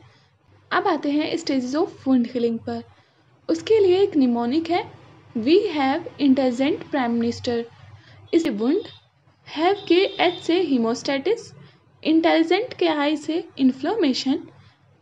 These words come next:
prime के P से proliferation से maturation। maturation को ही हम remolding भी बोलते हैं।" पहली stage आती है hemostasis। hemostasis का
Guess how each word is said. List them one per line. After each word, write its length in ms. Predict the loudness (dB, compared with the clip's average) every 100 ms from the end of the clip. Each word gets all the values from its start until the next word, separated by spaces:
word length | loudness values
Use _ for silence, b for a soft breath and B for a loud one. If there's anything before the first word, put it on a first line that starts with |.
| _ _ 0
prime 260 | 0 0 -2
के 120 | 0 0
P 280 | 0 -2
से 180 | 0 -4
proliferation 920 | -4 0 0 2 -2 -2 -2 -2 -6 -6 -6
से 180 | -4 -2
maturation। 720 | 0 0 0 0 -2 -6 -8 B B B _
maturation 680 | 0 2 2 2 2 0 -2
को 140 | 0 0
ही 200 | 0 0
हम 340 | 0 -2 -10 -16 2
remolding 640 | 4 4 2 2 2 0
भी 140 | 0 -2 -2 -6
बोलते 360 | -4 -4 -6
हैं।" 220 | -6 -10 -14 -20 b b b _ 0
पहली 280 | 4 4 2
stage 300 | 2 2 2
आती 280 | 0 -2
है 300 | -2 -4 -6 -20 0
hemostasis। 720 | 2 4 0 -2 -6 -4 -6 -6 -20 _ b b b _ 4
hemostasis 840 | 4 4 0 -4 -2 0 0 -2
का 260 | 0 -2